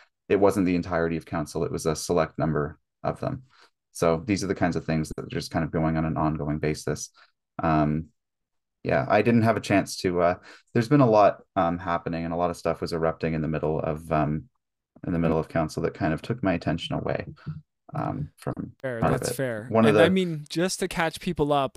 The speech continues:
Speaker 2: um, the, the hiring panel consists of Mayor Jeff Leal,
Speaker 1: Mm-hmm.
Speaker 2: alongside councilors Kevin Duguay, Leslie Parnell, Andrew Beamer,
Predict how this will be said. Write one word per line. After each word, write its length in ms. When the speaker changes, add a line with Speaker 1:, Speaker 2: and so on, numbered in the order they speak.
Speaker 2:
um, 320
the, 180
the 60
hiring 360
panel 360
consists 600
of 280
Mayor 200
Jeff 320
Leal, 520
Speaker 1:
Mm-hmm. 100
Speaker 2:
alongside 520
councilors 580
Kevin 280
Duguay, 540
Leslie 280
Parnell, 560
Andrew 280
Beamer, 380